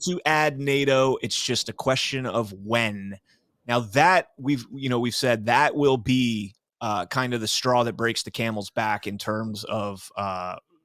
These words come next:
you know, a, a full-fledged war with, with Russia. Al-, although, again, I don't, I, I, I don't know, like, I,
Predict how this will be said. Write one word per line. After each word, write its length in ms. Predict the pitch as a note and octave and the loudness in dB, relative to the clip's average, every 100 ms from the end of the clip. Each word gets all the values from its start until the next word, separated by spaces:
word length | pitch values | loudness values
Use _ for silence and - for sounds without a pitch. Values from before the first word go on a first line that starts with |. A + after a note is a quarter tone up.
| - | -6
you 80 | A2 | -6
know, 200 | F#2+ F#2+ | -4 -4
a, 240 | G#2+ G#2+ A2 | -4 -4 -6
a 20 | |
full-fledged 600 | - B2+ - A#2+ A2 - | 0 0 2 2 2 0
war 400 | G#2+ A2 G#2 G2+ - - - _ | -2 0 0 -4 -12 -20 -20 _
with, 280 | A2+ A2+ - | 0 0 0
with 180 | G#2 A2 | -2 6
Russia. 440 | C#3+ D#3 A2 F#2+ | 6 8 4 2
Al-, 180 | B2+ C3 | 4 6
although, 280 | C#3 D3 D3+ | 8 8 8
again, 340 | C#3 E3 F3+ A2+ | 8 6 6 4
I 140 | B2 | 4
don't, 320 | A#2+ E3 F3 - _ _ _ _ _ B2 | 4 4 2 -8 _ _ _ _ _ 2
I, 360 | C#3 C3+ C3+ B2 | 6 6 6 4
I, 60 | |
I 40 | B2 | 4
don't 400 | A#2 D#3 F#3 - _ _ _ _ | 6 6 4 -2 _ _ _ _
know, 560 | B2+ C3 C#3 D#3 D3 B2+ | -4 0 4 6 8 6
like, 340 | B2 B2 - - - _ _ _ _ _ - - _ _ _ | 4 2 -2 -16 -20 _ _ _ _ _ -20 -20 _ _ _
I, 60 | - | -12